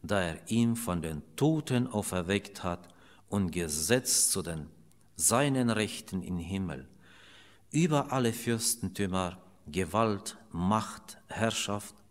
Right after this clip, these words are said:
und alles, was, äh, genannt mag werden, nicht allein in dieser Welt, sondern auch in der zukünftigen.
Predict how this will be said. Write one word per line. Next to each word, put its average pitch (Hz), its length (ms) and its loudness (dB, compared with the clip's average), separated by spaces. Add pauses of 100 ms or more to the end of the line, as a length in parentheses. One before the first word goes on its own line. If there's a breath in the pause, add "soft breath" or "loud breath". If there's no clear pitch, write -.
(1160 soft breath)
und 110 360 2
alles, 156 340 4
was, - 440 2
äh, 110 180 2
genannt 104 680 2
mag 123 360 0
werden, 107 600 2
nicht 156 420 2
allein 104 500 2
in 85 260 -4
dieser 113 440 0
Welt, 98 420 -2 (260)
sondern 90 500 -2
auch 87 200 -8
in 82 120 -8
der 80 140 -8
zukünftigen. - 840 -6